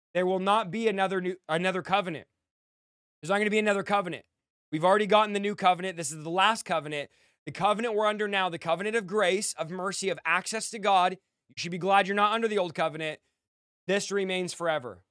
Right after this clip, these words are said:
It remains forever. Okay? So that's number, that was number what? Five? Number five? Number six. This is a good one. Number six is victory over Satan.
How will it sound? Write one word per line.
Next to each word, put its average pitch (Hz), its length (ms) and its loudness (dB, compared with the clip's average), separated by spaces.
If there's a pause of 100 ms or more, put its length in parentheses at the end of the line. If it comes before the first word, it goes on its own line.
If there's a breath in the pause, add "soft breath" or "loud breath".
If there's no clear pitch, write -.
(160)
It 160 80 -4
remains 165 380 -4
forever. 131 440 -6 (580)
Okay? 151 260 -4 (380)
So 156 60 -10
that's 180 220 -2
number, 208 500 -2 (400)
that 170 100 2
was 180 140 -6
number 185 380 -4
what? 170 280 2
Five? 190 800 2 (320)
Number 160 160 -4
five? 185 580 -4 (800)
Number 170 240 -4
six. - 580 -6 (460)
This 143 120 -8
is 151 100 -8
a 156 40 -6
good 156 160 -4
one. 196 280 -4 (460)
Number 156 160 -4
six 190 280 -4
is 151 180 -6
victory 202 480 -4
over 180 280 -4
Satan. 123 500 -8